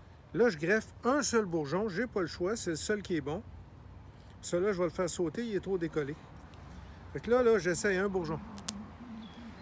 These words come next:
OK. Mon bourgeon est là, je m'en vais de l'autre bord. C'est là qu'on va voir de quoi le bois a de l'air.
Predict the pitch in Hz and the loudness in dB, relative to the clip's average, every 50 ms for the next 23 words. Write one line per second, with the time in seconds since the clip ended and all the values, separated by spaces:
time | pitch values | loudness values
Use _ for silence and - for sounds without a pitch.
0 | - - - - - - - - - - - - - 180 185 - - - - - | -16 -16 -16 -18 -16 -16 -16 -16 -16 -16 -8 -2 0 0 0 0 -4 -14 -16 -16
1 | - - - - - - - - - 151 165 170 175 180 175 185 220 220 202 185 | -16 -16 -16 -16 -16 -16 -14 -8 -4 -2 -2 0 0 0 2 2 4 4 4 4
2 | 175 185 226 277 285 - - 185 175 170 196 196 190 185 165 147 147 170 180 202 | 6 6 4 4 4 2 -2 -2 0 0 0 0 0 0 0 0 2 2 2 2
3 | 247 294 - - - - - - - - - - - - - - - - - - | 2 0 -4 -8 -16 -20 -20 -20 -20 -20 -20 -20 -20 -20 -20 -20 -20 -20 -20 -20
4 | - - - - - - 151 175 208 202 - 180 165 160 160 160 190 196 175 151 | -20 -20 -20 -14 -8 -4 -2 -2 -2 0 0 0 0 2 2 0 0 0 -2 -2
5 | - 180 170 151 135 151 175 170 151 131 143 147 170 226 | -2 -2 -4 -2 -2 -2 -2 -2 0 0 0 0 0 0